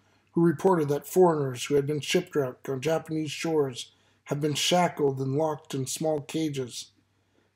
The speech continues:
Denzo and Gomen, however, had been so unhappy and homesick that they were eager to go. The Friend, a Honolulu newspaper, published the story to the castaways with an appeal for funds and equipment.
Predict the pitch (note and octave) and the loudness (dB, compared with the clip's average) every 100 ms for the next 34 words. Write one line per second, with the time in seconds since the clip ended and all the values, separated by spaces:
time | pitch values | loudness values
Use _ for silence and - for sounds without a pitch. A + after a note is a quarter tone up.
0 | _ F3 F3 D#3 D3+ C#3+ C#3+ E3 D#3+ D3 | _ 4 6 6 4 4 2 2 2 0
1 | C3 C#3+ C#3+ C#3 C3 C#3 C#3+ C#3 - E3+ | 0 2 2 2 -2 -2 -2 -2 -2 0
2 | E3 C#3 D3+ D3+ - D3 C3+ D#3+ D#3+ - | 0 0 -2 -6 -4 -4 -2 -2 -2 -2
3 | C3+ B2 - _ _ _ _ C#3 C3+ D3+ | -4 -4 -10 _ _ _ _ -6 0 2
4 | C#3+ - D#3+ C#3+ B2+ A#2+ A#2+ A#2 - _ | 2 0 -2 -2 -4 -4 -8 -8 -10 _
5 | _ _ _ _ _ _ _ _ C#3 - | _ _ _ _ _ _ _ _ -4 6
6 | G3 D#3+ C3+ C3 B2 D#3+ E3 E3 D#3+ E3+ | 8 8 4 -2 2 4 4 6 6 6
7 | D#3+ D#3 - D3 C3+ B2+ B2 _ _ - | 4 2 2 0 0 -2 -10 _ _ 0
8 | D#3 E3 C#3+ D#3 - E3 E3 E3 C#3+ D3+ | 2 2 0 -4 -4 0 0 0 -4 -6
9 | C#3 D#3 D3 C3+ C3+ C3+ A#2+ - - _ | -4 -2 -2 -4 -2 -2 -4 -10 -18 _
10 | _ _ - D3 E3 E3 C#3+ G3+ F3 C3 | _ _ -2 0 2 0 2 6 6 6
11 | - C3+ - E3 C#3 B2+ B2 C3 A#2+ - | 0 -6 2 2 2 0 -4 -4 -4 -4
12 | C#3 A#2+ | -4 -6